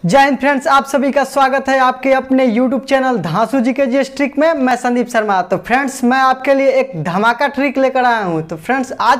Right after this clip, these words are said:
का ट्रिक है, भारत में कंपनी किस देश की सहायता से आया था, भारत में कंपनी, उसका धांसू ट्रिक याद करने का। तो आइए देखते हैं फ्रेंड्स ट्रिक।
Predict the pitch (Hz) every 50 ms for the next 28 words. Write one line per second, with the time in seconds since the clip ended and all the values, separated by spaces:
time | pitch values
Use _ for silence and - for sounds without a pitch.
0 | - - 269 262 262 254 294 254 - - 180 185 208 247 233 - - - - -
1 | _ _ _ - 165 170 175 208 254 302 294 - 302 294 285 285 285 269 254 247
2 | 277 277 277 294 294 262 233 - - - 302 320 262 214 214 277 285 277 - -
3 | 269 254 - 254 220 233 240 240 294 285 269 - 247 - 233 240 262 269 269 233
4 | 202 180 175 180 208 247 247 262 254 247 233 - 233 220 196 208 175 165 165 190
5 | 220 - - - - - - - 226 202 - - 262 262 214 202 202 220 220 -
6 | 262 - - 247 302 - - 247 233 220 220 220 - 214 202 190 196 160 156 160
7 | 151 151 - 175 175 190 202 214 247 269 233 269 262 269 - 262 254 247 254 -
8 | 247 302 320 - - - - - _ _ _ _ - - 240 247 220 - - -